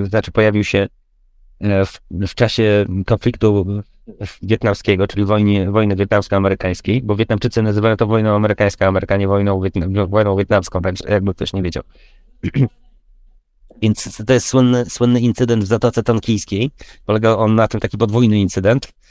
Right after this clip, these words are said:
E, pierwszy to było ostrzelanie jednego amerykańskiego niszczyciela przez jakieś fregaty wietnamskie, które, e, które było zla-, z-,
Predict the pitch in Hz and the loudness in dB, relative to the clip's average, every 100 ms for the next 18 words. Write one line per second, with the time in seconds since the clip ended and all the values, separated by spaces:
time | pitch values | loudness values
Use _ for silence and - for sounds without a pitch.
0 | _ _ _ 98 101 98 131 123 - 113 | _ _ _ 2 2 2 0 0 2 0
1 | 110 101 110 107 107 107 104 73 104 - | 2 0 0 2 2 4 6 4 0 -2
2 | 113 110 107 104 101 98 95 95 92 _ | 0 2 4 4 2 0 0 -2 -6 _
3 | _ _ _ _ _ 101 101 98 101 98 | _ _ _ _ _ -4 -2 2 0 0
4 | - 98 104 104 101 - 98 113 101 92 | -4 -6 0 2 2 -2 -2 0 0 -2
5 | - 90 - 98 92 - 101 101 - 95 | -4 -4 -2 -2 -4 -4 0 0 0 -4
6 | - 92 - 98 127 - 101 98 101 101 | 0 0 0 -2 -4 0 2 2 2 0
7 | 98 - 104 101 101 101 98 95 95 92 | 0 0 0 0 0 2 2 2 0 -2
8 | - 92 - 101 101 104 90 104 - | -6 -8 -8 0 2 2 -2 -6 -12